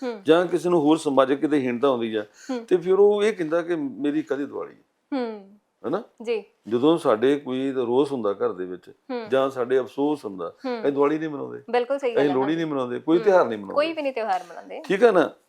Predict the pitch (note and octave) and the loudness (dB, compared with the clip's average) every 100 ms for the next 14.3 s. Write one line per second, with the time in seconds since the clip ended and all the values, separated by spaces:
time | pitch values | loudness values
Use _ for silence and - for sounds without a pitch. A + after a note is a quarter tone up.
0 | _ E3+ F3+ G3+ G3 G#3 G3+ F3 D#3 D3+ | _ 4 8 6 8 6 6 4 4 2
1 | C3 C#3 C#3+ C3+ - F#3+ F3 F3 E3+ F3 | 2 4 2 2 2 4 4 6 6 6
2 | E3+ D3 C#3+ C#3 B2 E2+ A#2 A#2 - D#3 | 4 6 4 6 4 0 -2 -2 -2 0
3 | D3+ B2 A#2+ C#3+ F3 A#2+ G#2+ A2+ A2+ A#2+ | 0 0 -2 -2 -4 -4 -4 -4 -4 -4
4 | D3 A#2 G#2 F2 G#2+ - B3+ A#3+ - _ | -4 -6 -10 -10 -16 -12 -8 -8 -10 _
5 | _ C3 B2 C3+ C#3 C3+ B2 B2 C#3+ E3 | _ 0 0 0 2 4 4 2 4 4
6 | C#3+ C3 B2 A#2+ A#2 A2+ A2+ A2 A2 G#2+ | 4 2 0 -2 -2 0 0 -2 -8 -10
7 | A2+ G#2 G#2+ G#2 G#2+ A2 G#2 G#2+ A#2+ A#2 | -10 -4 -2 -2 -4 -8 -8 -8 -8 -10
8 | G#2 _ B3+ A#3+ - - A#2+ B2+ C3 B2 | -12 _ -10 -8 -10 0 0 0 -2 -2
9 | B2+ C#3+ A2+ B2 A#2 _ - A#3+ A3+ A#2+ | -2 -2 -4 -4 -8 _ -16 -14 -8 -6
10 | A#2 A#2 A2 A#2 A2+ A2+ A2+ A2 A2+ _ | -4 -4 -6 -6 -6 -6 -6 -8 -16 _
11 | B3+ A#3+ A3 G3+ F#3+ F#3 F3 G3+ G#3+ A3+ | -6 -6 -8 -14 -16 -6 -2 2 4 4
12 | F3 F3+ F3 D#3+ E3+ F#3 F3+ D#3 D#3 D3+ | 2 2 4 2 2 2 2 4 2 2
13 | D#3+ D#3 D3+ D#3 D3 D3+ - - A#3 D3+ | 2 4 4 4 2 -2 -8 -2 2 4
14 | D3+ D3+ | 6 6